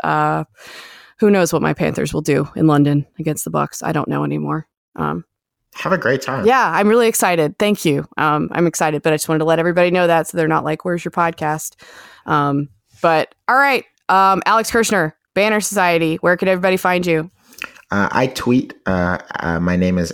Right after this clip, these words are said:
Speaker 2: Alex underscore K I R S H N E R. Um, and we do the same at Banner Society. We also have a Reddit page, uh, and various, uh, podcasts, uh,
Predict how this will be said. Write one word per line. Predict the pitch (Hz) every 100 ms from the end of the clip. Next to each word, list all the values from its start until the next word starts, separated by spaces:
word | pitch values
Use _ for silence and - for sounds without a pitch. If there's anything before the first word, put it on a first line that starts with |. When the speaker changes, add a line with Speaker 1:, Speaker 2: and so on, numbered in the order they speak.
| -
Speaker 2:
Alex | 92 98 98 - - 92
underscore | 92 87 - 95 92 87
K | - 90 65
I | 87
R | - 87 87
S | 92 90 - - -
H | 92 90 - -
N | 90 87 -
E | 82
R. | 85 95 113 117 _
Um, | 90 85 80 80 85 _ _ _ _
and | - 87 85 82
we | 110 135
do | 90 78
the |
same | - 110 82 76
at | - 69 -
Banner | 78 87
Society. | 98 90 95 101 - -
We | 87
also | 87 85
have | 71
a |
Reddit | 76 76 78 -
page, | 82 85 - - _ -
uh, | 73 71
and | 78 78
various, | 78 73 76 80 - 80
uh, | 78 76
podcasts, | - 78 - 82 90 - - - -
uh, | 82 78 76 76